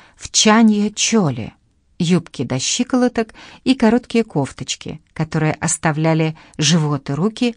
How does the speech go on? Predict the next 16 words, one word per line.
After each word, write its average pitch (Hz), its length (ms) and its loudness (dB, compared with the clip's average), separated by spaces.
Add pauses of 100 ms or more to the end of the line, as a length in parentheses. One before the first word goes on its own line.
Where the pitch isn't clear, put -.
(100)
обнажёнными. 185 920 2 (600)
Ещё 180 420 2
их 175 220 2
тела 180 440 2 (320)
прикрывала 170 580 2
прозрачная 160 800 0
шаль, 185 460 -2 (320)
перекинутая 165 720 2
через 151 300 -6
плечо 262 520 -2 (320)
и 196 100 2
заткнутая 220 920 2
сзади 156 600 -2 (240)
за 156 260 0
пояс 160 480 -4
юбки. 131 500 -8